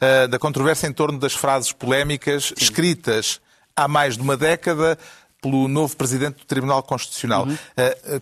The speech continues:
Speaker 1: que grau de gravidade é que atribui àquilo que João Cowper se escreveu numa publicação digital,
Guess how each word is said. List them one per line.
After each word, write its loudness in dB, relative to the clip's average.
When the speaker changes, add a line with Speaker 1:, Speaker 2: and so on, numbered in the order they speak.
Speaker 1:
que -4
grau 0
de -6
gravidade 2
é 2
que -2
atribui 0
àquilo -4
que -2
João 0
Cowper -2
se -2
escreveu -2
numa -4
publicação -4
digital, 0